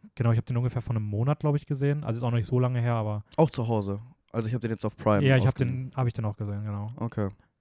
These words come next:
Speaker 1: Hab ich den auf Prime ausgeliehen? Ja doch, ich hab den auf Prime ausgeliehen.
Speaker 2: Hast du schon bis jetzt irgendwas dazu gesagt?
Speaker 1: Nee, ich wollte schon zweimal, aber, ähm, ist bisher immer irgendwie untergegangen, weil ich ihn dann rausgeschmissen habe. Deswegen wollte ich's auch mal mit dem Anfang, bevor der am Ende wieder weggekürzt wird.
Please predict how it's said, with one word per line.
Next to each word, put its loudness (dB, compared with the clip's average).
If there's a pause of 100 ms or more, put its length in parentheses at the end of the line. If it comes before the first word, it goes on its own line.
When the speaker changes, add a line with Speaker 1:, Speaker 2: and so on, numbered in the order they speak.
(140)
Speaker 1:
Hab -8
ich -6
den -6
auf -8
Prime -4
ausgeliehen? -8 (1700)
Ja 0
doch, 2
ich 4
hab 0
den -2
auf -2
Prime 2
ausgeliehen. -2
Speaker 2:
Hast 0
du -6
schon -2
bis -2
jetzt 2
irgendwas 2
dazu -6
gesagt? -4 (240)
Speaker 1:
Nee, 4
ich 0
wollte 4
schon -4
zweimal, 4
aber, 4
ähm, -2
ist -6
bisher 4 (460)
immer 2
irgendwie 2
untergegangen, 0
weil 2
ich -6
ihn -10
dann -4
rausgeschmissen -4
habe. -2
Deswegen -6
wollte -2
ich's -8
auch -4
mal 0
mit 0
dem -4
Anfang, 0
bevor 2
der 4
am -2
Ende -4
wieder 2
weggekürzt -4
wird. 0